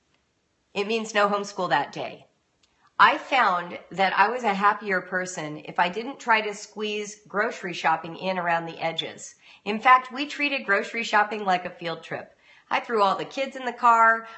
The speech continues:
We would anticipate what we were gonna shop for. When we went to this one really amazing store in our neighborhood,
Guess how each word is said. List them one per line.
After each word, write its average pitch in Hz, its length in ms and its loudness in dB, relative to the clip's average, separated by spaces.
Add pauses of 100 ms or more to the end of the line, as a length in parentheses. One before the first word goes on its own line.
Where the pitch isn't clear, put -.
(120)
We 240 120 -2
would 247 200 0
anticipate 214 840 -2
what 202 180 4
we 240 120 -8
were 220 120 0
gonna 202 200 -2
shop 196 440 2
for. 190 360 2 (280)
When 202 200 0
we 220 100 0
went 277 200 0
to 262 60 -12
this 190 240 -2
one 196 240 2
really 196 280 -2
amazing 180 480 -4
store 175 340 -2
in 175 160 -6
our 170 140 0
neighborhood, 180 560 -4